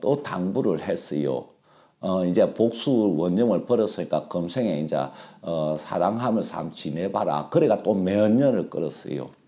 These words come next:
그래도 결국은 이제, 어, 여인이 못 견디겠던지 매일매일 그때 그게 떠오르니까, 전생에 그때 떠오르니까 못 견디게 참고 몇 년 살다가 그 뒤로 결국은 이제, 어,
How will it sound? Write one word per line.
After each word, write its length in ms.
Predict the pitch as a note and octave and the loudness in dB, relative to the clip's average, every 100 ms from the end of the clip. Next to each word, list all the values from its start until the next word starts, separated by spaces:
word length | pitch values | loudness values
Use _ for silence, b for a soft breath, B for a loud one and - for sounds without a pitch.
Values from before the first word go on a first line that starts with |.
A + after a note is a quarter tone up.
| _ _ _ | _ _ _
그래도 400 | - D#3+ F3+ C#3 | 2 4 6 4
결국은 560 | - A2+ B2+ B2+ A2+ F2 | 4 4 4 4 2 2
이제, 400 | D#2 D#2 D2+ - - _ | -2 0 -2 -2 -14 _
어, 500 | C#2 D2 - D#2+ - - F#2 | -8 -8 -10 -14 -16 -8 2
여인이 420 | G#2 A#2 A2+ F2+ | 4 6 6 2
못 280 | D2+ E2 - | 0 -2 -2
견디겠던지 960 | B2+ G#2+ A#2 F2 - D2 D2 C#2+ C2+ - - | -2 0 0 -2 -2 -8 -6 -6 -8 -10 0
매일매일 600 | F2 A#2 C3+ D3 D3 C#3+ | 6 8 8 6 4 4
그때 720 | D3+ D3+ G#2 F2+ - - - | 0 2 2 4 2 -2 -8
그게 440 | - E2 G2+ F2+ - | -10 -2 0 0 0
떠오르니까, 720 | A2 B2 D3 B2+ E2 D#2+ D#2+ | 2 4 2 0 0 -4 -2
전생에 540 | G2+ G2+ D3+ C#3+ - | 0 0 0 0 0
그때 380 | - - F2 F2 | -2 -2 -4 -4
떠오르니까 440 | - G2+ A2 - | -4 -2 -2 -2
못 280 | D#2+ E2 E2+ | 0 0 0
견디게 420 | C#3 B2 A2 F#2+ | 0 0 0 -2
참고 360 | - - D3 E3 | -2 -2 0 4
몇 140 | C3 C3+ | 4 4
년 120 | C#3+ | 2
살다가 560 | C3+ G2 G2+ D3 A#2 - | 0 0 2 2 2 0
그 140 | F#2+ | -2
뒤로 440 | F#2 E2 D2+ D2 - _ | -2 -2 -2 -4 -12 _
결국은 500 | G#2+ G#2+ F#2 F#2+ D2+ | 0 0 0 -2 -2
이제, 300 | C#2+ D2+ C#2+ B B B | -4 -4 -6 B B B
어, 400 | - D2 C#2+ A#1 | -8 -4 -4 -4